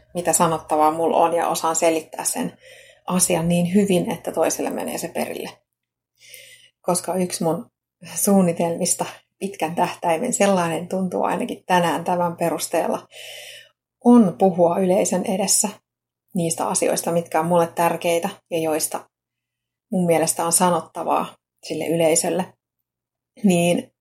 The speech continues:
no, mulla on vielä pitkä tie siihen, koska mä vasta suurimmaksi osaksi kuuntelen muiden esityksiä ja kirjoitan ylös, että mitä hienoja juttuja niissä oli,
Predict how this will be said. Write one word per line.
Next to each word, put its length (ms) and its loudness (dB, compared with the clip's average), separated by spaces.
no, 260 -4
mulla 260 0
on 160 2
vielä 240 2
pitkä 360 -8
tie 220 2
siihen, 460 -4
koska 400 0
mä 120 4
vasta 340 0
suurimmaksi 580 -2
osaksi 400 -4
kuuntelen 520 2
muiden 360 2
esityksiä 640 -4
ja 60 -2
kirjoitan 480 0
ylös, 340 0
että 340 -14
mitä 160 -6
hienoja 440 0
juttuja 360 -4
niissä 400 2
oli, 240 -6